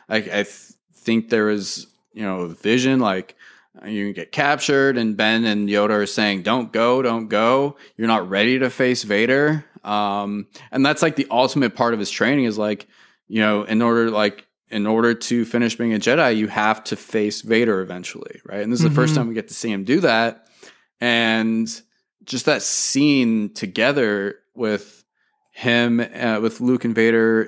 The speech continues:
Speaker 1: in, um, Cloud City, right? And Luke is so underprepared, and he's beaten down, like, the entire time, and Vader is just, like, pounding on him and jumping on him.
Speaker 2: <laughs>
Speaker 1: Um, I, it's just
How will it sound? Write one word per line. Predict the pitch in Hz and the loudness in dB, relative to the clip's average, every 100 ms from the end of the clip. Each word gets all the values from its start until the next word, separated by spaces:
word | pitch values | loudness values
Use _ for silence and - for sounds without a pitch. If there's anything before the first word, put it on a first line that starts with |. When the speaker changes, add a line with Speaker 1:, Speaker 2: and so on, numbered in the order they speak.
| - | -2
Speaker 1:
in, | 113 110 107 107 104 - _ _ _ _ _ - | 0 0 0 0 -2 -6 _ _ _ _ _ -4
um, | 107 104 98 92 | 0 0 -2 -6
Cloud | 98 135 120 | -4 -2 0
City, | - 180 208 131 123 139 - | 0 2 2 2 0 -2 -4
right? | 104 101 123 131 | 0 2 2 0
And | 110 104 | -2 -6
Luke | 104 131 131 | -2 -2 -2
is | 107 | -4
so | - - 147 127 - | -4 -2 0 0 0
underprepared, | 135 151 143 135 95 - - 120 117 98 90 87 - _ - - _ | 0 2 2 2 -4 -12 -8 -2 0 0 -4 -10 -18 _ -20 -20 _
and | 104 | -4
he's | 110 104 101 | -2 -2 -4
beaten | - 160 123 107 | -4 -2 -2 -4
down, | 117 127 135 | 0 2 2
like, | 110 104 | 0 0
the | 117 | -2
entire | 107 117 120 117 | -2 0 0 0
time, | - 113 117 120 | 0 0 2 0
and | 110 104 | -2 -4
Vader | 95 104 123 | -4 -2 0
is | 117 107 | 0 -2
just, | 87 | -8
like, | 80 - | -12 -12
pounding | - 120 131 131 | -4 -2 0 2
on | 127 131 | 2 0
him | 127 | -2
and | 92 | -6
jumping | - 107 117 127 | -6 -4 -2 0
on | 120 123 | 2 2
him. | 127 127 135 | 0 -2 -4
Speaker 2:
<laughs> | - - 196 196 - - 220 | -4 0 2 0 -4 -4 0
Speaker 1:
Um, | 214 208 104 101 - - | 2 2 2 0 -4 -4
I, | 117 131 | -2 0
it's | 131 127 135 | 2 2 2
just | - 147 - | 2 0 0